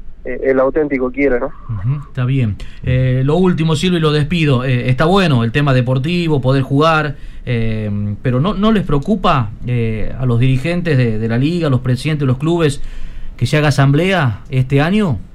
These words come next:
Speaker 2: ¿No, no, no es un tema prioritario en el seno de la Liga Chacarera?
Speaker 1: La verdad que no, no lo plantearon, pero yo creo que,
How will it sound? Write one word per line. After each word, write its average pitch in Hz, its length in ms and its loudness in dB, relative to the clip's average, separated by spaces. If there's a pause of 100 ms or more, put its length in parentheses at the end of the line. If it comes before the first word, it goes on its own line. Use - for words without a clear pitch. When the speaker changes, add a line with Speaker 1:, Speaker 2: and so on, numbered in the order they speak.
(240)
Speaker 2:
¿No, 165 140 0
no, 160 180 -2
no 165 140 2
es 202 140 2
un 156 160 4
tema 160 300 2
prioritario 151 540 2
en 147 60 0
el 127 60 0
seno 147 180 -2
de 139 40 0
la 127 60 0
Liga 139 160 2
Chacarera? 135 520 -2 (1800)
Speaker 1:
La 151 180 2
verdad 214 240 0
que 208 100 -2
no, 190 300 -2
no 180 100 -4
lo 170 140 -6
plantearon, 170 560 -4
pero 139 200 -4
yo 143 140 -4
creo 160 260 -6
que, 127 680 -6